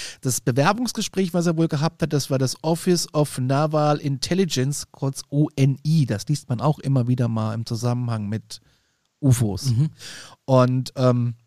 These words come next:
Speaker 1: ja, und so ging das halt immer weiter für ihn. Er sollte irgendwie die Antriebstechnologie erforschen und hat angeblich im Rahmen der, ähm, Tätigkeit Unterlagen erhalten,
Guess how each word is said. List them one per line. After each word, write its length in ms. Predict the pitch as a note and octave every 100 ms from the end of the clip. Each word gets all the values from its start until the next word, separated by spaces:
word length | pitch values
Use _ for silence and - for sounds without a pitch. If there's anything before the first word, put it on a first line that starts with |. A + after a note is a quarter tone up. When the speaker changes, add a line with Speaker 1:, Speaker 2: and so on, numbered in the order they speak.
| -
Speaker 1:
ja, 260 | F#3 B3
und 220 | C#3+ C3 C#3
so 100 | D3
ging 160 | D3
das 200 | D#3+ D#3
halt 120 | D3
immer 220 | D3+ C#3+ C3
weiter 260 | C3 F3
für 160 | F3 G3
ihn. 140 | G#3
Er 120 | F3+
sollte 340 | D#3 D3 D3+ D#3+
irgendwie 420 | C#3 D3 C#3+ C#3
die 120 | C#3
Antriebstechnologie 760 | D3 D#3 F#3 F#3 G3 F3 D#3+ F3
erforschen 580 | F3 - E3+ F3 F#3 D#3+
und 140 | D3+
hat 100 | D3+
angeblich 400 | D3 C#3+ - D#3
im 80 | D#3
Rahmen 380 | C3 C3 E3 D#3
der, 500 | C#3 C3+ C3+ C3 C3+
ähm, 400 | C3 B2+ A#2 A#2
Tätigkeit 480 | - D#3 D#3+ - C#3
Unterlagen 440 | E3 F3 D#3+ D#3 D#3
erhalten, 440 | C#3+ C#3+ D3